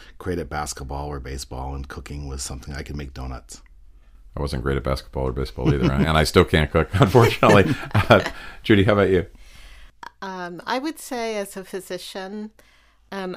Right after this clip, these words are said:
Speaker 3: I did a lot of work in communities, uh, looking at disparities in health, especially among, uh,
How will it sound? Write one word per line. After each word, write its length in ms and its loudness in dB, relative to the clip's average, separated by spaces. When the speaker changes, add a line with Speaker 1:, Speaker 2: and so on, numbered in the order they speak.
Speaker 3:
I 140 -6
did 200 -6
a 60 -4
lot 300 0
of 200 -10
work 400 -8
in 560 -8
communities, 1000 -10
uh, 260 -12
looking 420 -10
at 160 -12
disparities 760 -10
in 140 -14
health, 460 -14
especially 640 -8
among, 560 -10
uh, 400 -14